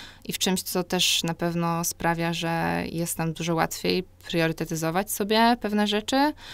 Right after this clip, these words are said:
E, i też je-, ostatnia rzecz, którą chyba bym chciała powiedzieć,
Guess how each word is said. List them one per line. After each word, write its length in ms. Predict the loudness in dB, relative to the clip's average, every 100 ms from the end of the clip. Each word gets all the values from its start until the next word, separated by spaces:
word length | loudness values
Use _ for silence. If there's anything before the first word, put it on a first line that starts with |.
| -18 -16 -2
E, 540 | 2 4 4 2 0 -4 -12 -12
i 60 | -4
też 580 | 0 2 2 0 -2 -6 -12 -20 -20 -20 -18 -18 -20 -20 -20 -8
je-, 200 | -6 -4
ostatnia 440 | -4 0 2 4
rzecz, 220 | 2 0
którą 240 | -2 0 0
chyba 180 | 2 0
bym 100 | -2
chciała 240 | 0 0
powiedzieć, 460 | 0 -2 2 0